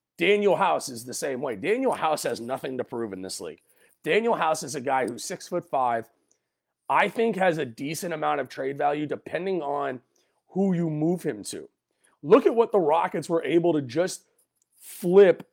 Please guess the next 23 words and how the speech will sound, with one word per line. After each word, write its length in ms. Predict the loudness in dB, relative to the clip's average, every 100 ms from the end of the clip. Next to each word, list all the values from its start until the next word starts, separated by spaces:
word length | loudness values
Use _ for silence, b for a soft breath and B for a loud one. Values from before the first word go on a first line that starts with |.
| -4
a 140 | -2
guy 280 | 4 4 4
in 160 | 0
P 120 | -2 0
J 160 | 0
Tucker 360 | 2 0 0 0
who 100 | 2
had 120 | 2
told 220 | 2 0
the 100 | 2
organization 920 | 4 4 2 -2 -2 -2 -2 -6 -8 -10 _ b b -6
to 60 | -6
buzz 440 | 2 6 6 6
off 420 | 6 6 4 0 -8
and 140 | -6
he 80 | -2
wasn't 380 | 0 0 0 -6
gonna 180 | -4
return 680 | -4 -4 -2 -2 -2 -4 -6 -12 _ _ _ _ _ _
back 420 | -14 0 2 2 -2
to 120 | -8
the 120 | -4
organization, 840 | -4 -4 -6 -6 -6 -6 -8 -12